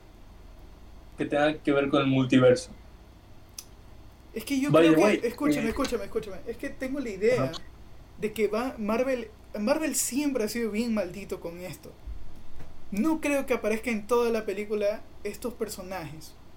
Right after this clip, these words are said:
Speaker 2: de las anteriores
Speaker 1: Sí.
Speaker 2: películas, no creo. Pero no descarto la idea de que sí aparezcan al final.
Speaker 1: Sí, como, como un cameo, es lo que yo también estoy diciendo.
Speaker 2: Claro,
Speaker 1: Es lo
Speaker 2: es
Speaker 1: que yo
Speaker 2: que,
Speaker 1: digo.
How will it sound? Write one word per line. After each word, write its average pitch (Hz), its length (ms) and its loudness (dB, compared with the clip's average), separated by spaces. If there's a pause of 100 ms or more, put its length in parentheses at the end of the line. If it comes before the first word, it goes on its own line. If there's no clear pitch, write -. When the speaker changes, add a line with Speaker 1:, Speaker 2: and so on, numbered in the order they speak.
(200)
Speaker 2:
de 190 100 -4
las 190 140 -4
anteriores 196 460 -6
Speaker 1:
Sí. 208 60 -4
Speaker 2:
películas, 160 380 -2
no 226 200 -4
creo. 147 260 -4 (640)
Pero 247 440 8 (560)
no 208 180 0
descarto 254 460 0
la 208 80 0
idea 208 480 2 (120)
de 175 140 -6
que 170 160 -8
sí - 200 -2
aparezcan 226 600 -4
al 190 100 -6
final. 170 500 -10 (1160)
Speaker 1:
Sí, 113 240 6
como, 120 340 6
como 120 200 2
un 117 80 4
cameo, 120 460 6
es 127 100 6
lo 135 140 6
que 143 80 0
yo 139 60 4
también 131 160 4
estoy 135 160 2
diciendo. 113 400 2 (340)
Speaker 2:
Claro, 240 200 0
Speaker 1:
Es - 60 6
lo 131 40 6
Speaker 2:
es 131 60 2
Speaker 1:
que 127 80 4
yo 123 80 8
Speaker 2:
que, 127 60 6
Speaker 1:
digo. 120 160 4